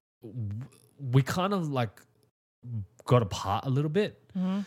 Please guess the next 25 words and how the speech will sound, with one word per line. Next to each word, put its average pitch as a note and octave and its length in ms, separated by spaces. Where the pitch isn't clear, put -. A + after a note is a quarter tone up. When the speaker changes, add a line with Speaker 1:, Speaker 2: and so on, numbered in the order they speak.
Speaker 1:
And, G#2+ 160
like, G2+ 320
um, F2+ 500
we A2+ 100
did, B2 180
we A#2+ 100
definitely B2+ 400
didn't G#2 220
hang G2+ 260
out G2 160
as F#2+ 140
much. F#2+ 500
Joseph A2 400
had G2+ 160
his F2+ 220
own F#2 240
university F2+ 640
friends. F2+ 540
Speaker 2:
Mm-hmm. F3+ 320
Speaker 1:
I F#2+ 100
had G2 160
my G2 220
own F#2 140
basketball F2+ 500
friends. E2+ 560